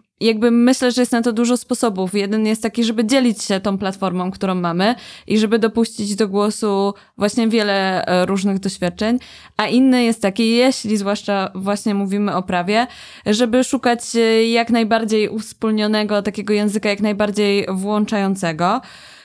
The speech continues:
Em, bo używanie języka na przykład neutralnego płciowo nie sprawi przecież, że doświadczenie kobiet, e, w patriarchacie w jakiś sposób, e, zniknie.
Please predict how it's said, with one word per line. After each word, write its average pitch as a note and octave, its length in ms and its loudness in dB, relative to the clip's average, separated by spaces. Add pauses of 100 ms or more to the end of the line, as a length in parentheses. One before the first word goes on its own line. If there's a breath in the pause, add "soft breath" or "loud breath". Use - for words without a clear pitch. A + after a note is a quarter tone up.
(140 loud breath)
Em, G3 760 0 (580)
bo A3 560 0 (360)
używanie A#3+ 840 2
języka G#3 720 0 (680)
na G#3 160 0
przykład A3+ 340 -2
neutralnego G#3 560 0
płciowo G#3 420 -2
nie A3 200 2
sprawi A#3 400 -2
przecież, G#3 360 -2
że F#3+ 400 0
doświadczenie G3+ 640 -4
kobiet, F#3 600 -2
e, F3+ 300 -2
w - 160 -20
patriarchacie G3+ 600 -4
w F#3+ 40 -4
jakiś G3+ 260 -6
sposób, G#3 440 -4 (420 loud breath)
e, G3+ 280 2
zniknie. G3+ 760 0